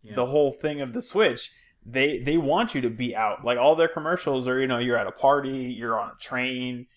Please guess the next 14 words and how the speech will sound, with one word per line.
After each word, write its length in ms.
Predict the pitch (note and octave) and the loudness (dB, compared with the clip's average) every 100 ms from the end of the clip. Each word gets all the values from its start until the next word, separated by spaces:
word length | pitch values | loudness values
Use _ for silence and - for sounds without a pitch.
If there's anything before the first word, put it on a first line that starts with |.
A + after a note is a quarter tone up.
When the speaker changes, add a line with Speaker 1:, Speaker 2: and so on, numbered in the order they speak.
| _ - | _ -12
Speaker 2:
you're 180 | A2 A2 | -8 -6
on 100 | - | -8
an 80 | A2 | -4
airplane, 640 | C3+ B2+ C3+ B2 A#2+ A2+ | -4 -2 -2 -2 -4 -8
whatever. 560 | G2 A#2 F#3+ F#3 A2 A2 | -6 0 2 2 -2 -6
So 420 | - A#2+ A2 - _ A#2+ | -6 -6 -6 -10 _ -4
they're 260 | B2 A#2 - _ - | -2 -2 -8 _ -12
telling 320 | C#3 E3+ D3 | -2 -2 0
you, 100 | B2 | 0
like, 140 | A2+ - | -2 0
"Hey, 200 | - D3+ | 0 0
take 240 | - F#3 F3+ | 0 0 0
this 160 | E3+ | 0
outside." 600 | D#3+ B2+ - D3+ B2+ A#2 | 2 2 2 4 4 0